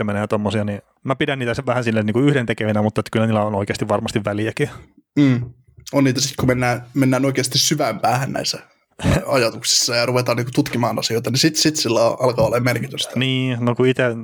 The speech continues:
Speaker 1: siis itehän mä pelaan leftiltä, mutta että sitten kun tota, ei osaa edes sitä leftiltä pelata hyvin, niin sitten just silleen, että mitä väliä sillä on, että,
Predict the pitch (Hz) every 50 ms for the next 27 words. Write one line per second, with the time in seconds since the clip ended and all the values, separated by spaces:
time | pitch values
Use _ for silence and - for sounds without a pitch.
0 | - _ _ _ _ _ _ - 123 123 131 120 117 127 139 127 - 123 110 120
1 | 117 107 - 110 107 110 110 113 107 - - 110 101 - 104 107 101 - - 107
2 | 101 - - 98 - 226 214 180 - _ _ _ - - - - - - 123 -
3 | - 120 101 104 101 - 90 127 117 - - _ _ - - 127 131 131 131 135
4 | 131 131 - 135 - 131 139 143 135 - - 120 - 110 - 104 101 101 107 98
5 | 120 113 101 101 101 104 98 - 110 - - 110 107 - - - 113 107 107 104
6 | - 117 113 110 107 107 104 104 104 101 - 123 113 110 113 117 120 - 139 143
7 | _